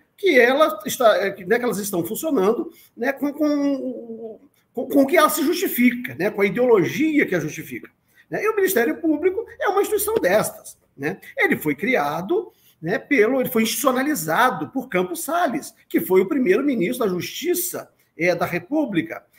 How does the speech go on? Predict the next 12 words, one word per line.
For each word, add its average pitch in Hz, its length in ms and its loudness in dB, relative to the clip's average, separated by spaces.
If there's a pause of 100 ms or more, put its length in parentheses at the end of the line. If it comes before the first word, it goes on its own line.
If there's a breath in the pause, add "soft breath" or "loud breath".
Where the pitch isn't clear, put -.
(140 loud breath)
Esse 151 220 -4
Campos 180 300 -4
Salles 262 340 2
que, - 160 -6 (160)
que 208 140 -6
instituiu 247 500 2
esse 208 160 0
Ministério 160 460 -2
Público, 185 580 -6 (260 loud breath)
né, 208 260 0
que - 260 -8
sabia, 269 680 2